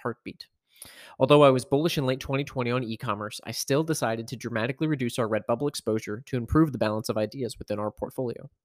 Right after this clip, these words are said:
In hindsight, this proved to be a wise choice. However, more important than changes in macroeconomic trends,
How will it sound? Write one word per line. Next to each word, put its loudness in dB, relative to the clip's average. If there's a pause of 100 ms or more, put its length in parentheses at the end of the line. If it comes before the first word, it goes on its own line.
(440)
In -2
hindsight, 2
this -6
proved -4
to -20
be -2
a -2
wise -6
choice. -10 (640)
However, 6 (360)
more 4
important 6
than 2
changes 0
in -6
macroeconomic 0
trends, -8